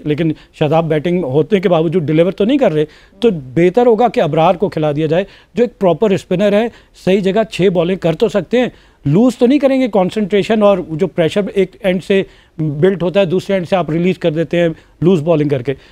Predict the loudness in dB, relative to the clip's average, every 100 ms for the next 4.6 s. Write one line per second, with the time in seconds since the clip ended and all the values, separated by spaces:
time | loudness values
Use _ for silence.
0 | _ _ 2 4 2 -2 -8 -6 -2 0
1 | 0 -2 -4 -6 -4 -2 0 2 2 -2
2 | -4 -2 -2 -2 -2 0 0 0 0 0
3 | -2 -4 -4 -2 -4 -2 -4 -2 -4 -4
4 | -4 -2 -2 -2 -2 -2